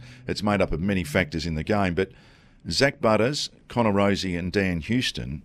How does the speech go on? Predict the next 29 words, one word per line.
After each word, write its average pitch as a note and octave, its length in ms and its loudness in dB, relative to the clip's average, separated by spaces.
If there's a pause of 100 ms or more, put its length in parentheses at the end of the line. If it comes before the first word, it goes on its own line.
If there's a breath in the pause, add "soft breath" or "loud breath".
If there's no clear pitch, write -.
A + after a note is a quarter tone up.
are E2 120 -2
all C#3+ 260 0
about G#2+ 280 0
that F#2 180 -2
one A2 200 0
hundred F#2+ 280 -4
and F2+ 80 -4
eight, F2+ 260 -2
hundred F2 240 -4
and F2+ 100 -4
nine F2 260 -2
rating, F2 420 -2 (480 soft breath)
which - 160 -4
is E2+ 160 -4
right B2+ 240 2
up G2+ 160 -2
there G2+ 160 2
from F2 200 -6
an F2+ 60 -2
average F#2+ 380 -2
for F#2 160 -2
a D#2 80 0
whole A2+ 320 0
season, G2 600 -2 (320 loud breath)
is F2+ 220 -6
most B2 380 -2
difficult G2 500 -4
to E2+ 80 -4
do. F2 320 -2